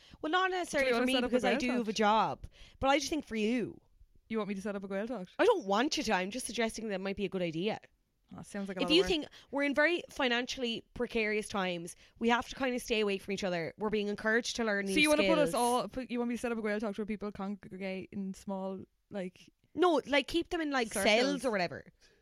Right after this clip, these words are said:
Speaker 2: <laughs> No, it's a lot of sitting in a circle with your legs crossed.
Speaker 1: Okay. See,
Speaker 2: It's a
Speaker 1: I
Speaker 2: lot
Speaker 1: wouldn't
Speaker 2: of
Speaker 1: know
Speaker 2: those.
Speaker 1: 'cause I never went.
Speaker 2: I
Speaker 1: Like,
Speaker 2: can't
Speaker 1: my,
Speaker 2: believe you never
Speaker 1: my
Speaker 2: went.
Speaker 1: only experience with the Gael talk is, um,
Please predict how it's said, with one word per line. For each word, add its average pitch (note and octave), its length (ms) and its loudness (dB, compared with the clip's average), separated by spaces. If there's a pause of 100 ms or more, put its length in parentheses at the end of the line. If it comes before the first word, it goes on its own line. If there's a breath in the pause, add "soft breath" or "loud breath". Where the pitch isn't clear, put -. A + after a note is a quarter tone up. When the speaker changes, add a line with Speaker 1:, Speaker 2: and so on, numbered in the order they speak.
(160)
Speaker 2:
<laughs> A3 400 0 (300 loud breath)
No, A#3+ 100 2
it's A#3+ 140 0
a - 20 0
lot A3 160 2
of B3 100 0
sitting A3+ 200 -6
in A#3 80 -2
a A3+ 80 -2
circle G#3 340 -4
with G3+ 100 -6
your G3 120 -4
legs F#3 240 -8
crossed. - 480 -10 (560)
Speaker 1:
Okay. F3 320 0
See, - 40 -2
Speaker 2:
It's G#3+ 120 -2
a A3+ 80 6
Speaker 1:
I G#3+ 60 8
Speaker 2:
lot A#3 60 6
Speaker 1:
wouldn't B3+ 180 4
Speaker 2:
of A3+ 60 6
Speaker 1:
know G#3+ 120 6
Speaker 2:
those. G3+ 100 2
Speaker 1:
'cause - 120 -2
I G3 60 4
never G3 200 0
went. F3+ 280 -2
Speaker 2:
I - 220 -16
Speaker 1:
Like, B3+ 80 4
Speaker 2:
can't - 60 4
Speaker 1:
my, D4 120 8
Speaker 2:
believe D4+ 140 0
you A3+ 80 -2
never F3 200 -2
Speaker 1:
my C4+ 120 4
Speaker 2:
went. C#4 120 -2
Speaker 1:
only C4+ 280 4
experience A3 460 0
with G3 80 -12
the A3 60 -2
Gael F3+ 180 0
talk F#3+ 260 -2 (100)
is, E3+ 580 -4 (100)
um, E3+ 400 -2